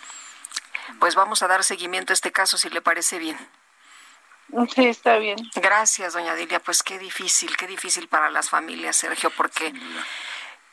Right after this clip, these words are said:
Speaker 1: todas han estado primero con este dolor y, bueno, ahora con estas complicaciones, ¿no?
Speaker 3: Con la incertidumbre. Son las nueve con dieciocho minutos. Allá en Chiapas fue vinculado a proceso el doctor Gerardo Vicente Grajales Yuca,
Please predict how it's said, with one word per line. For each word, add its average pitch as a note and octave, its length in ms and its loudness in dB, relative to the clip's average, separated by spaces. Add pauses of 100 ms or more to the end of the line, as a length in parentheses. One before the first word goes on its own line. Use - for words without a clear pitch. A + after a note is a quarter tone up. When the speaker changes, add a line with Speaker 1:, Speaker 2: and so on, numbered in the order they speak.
(120)
Speaker 1:
todas G3+ 320 6
han F#3 300 0 (120)
estado F#3 460 4 (160)
primero F3+ 400 4
con E3 220 2
este E3 320 4
dolor F#3+ 420 6
y, F#3+ 120 -6
bueno, F3+ 300 2
ahora F3 280 6
con D#3+ 320 -2
estas D#3+ 340 0
complicaciones, D#3 840 -2
¿no? G3 160 -4 (120)
Speaker 3:
Con F#2 180 -6
la F#2 80 2
incertidumbre. D#2+ 720 -4 (560)
Son - 220 -2
las G#2+ 160 0
nueve A2 300 2
con F#2 260 -2
dieciocho G2+ 800 2
minutos. F#2+ 760 0
Allá G#2+ 500 2
en G#2 220 -10
Chiapas G#2 540 0
fue B2 160 0
vinculado G#2+ 500 0
a G#2+ 80 -8
proceso G2 480 0
el A#2 100 2
doctor F#2 380 0
Gerardo G#2 600 0
Vicente G2 520 -2
Grajales F#2 680 -2
Yuca, A2+ 460 -2